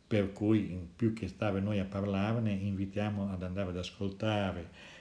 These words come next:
eh, l'intervista. Basta che voi scorriate in verticale, la trovate in data venti giugno duemiladiciotto. È sicuramente un contributo importante, anche uno stimolo alla ricerca. Tenete conto che siamo in una fase nella quale purtroppo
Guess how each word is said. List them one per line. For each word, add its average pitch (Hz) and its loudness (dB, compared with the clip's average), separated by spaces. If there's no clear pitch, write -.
eh, 175 -2
l'intervista. 101 2
Basta 95 -2
che 92 -4
voi 98 4
scorriate 98 0
in 90 -6
verticale, 92 -2
la 98 0
trovate 95 -2
in 104 0
data 104 2
venti 104 4
giugno 95 4
duemiladiciotto. 85 -2
È 113 6
sicuramente 104 6
un 92 4
contributo 98 4
importante, 98 2
anche 87 0
uno 92 0
stimolo 92 0
alla 87 2
ricerca. 92 4
Tenete 110 2
conto 113 6
che 95 0
siamo 101 4
in 92 4
una 90 2
fase 98 2
nella 85 -4
quale 95 0
purtroppo 107 0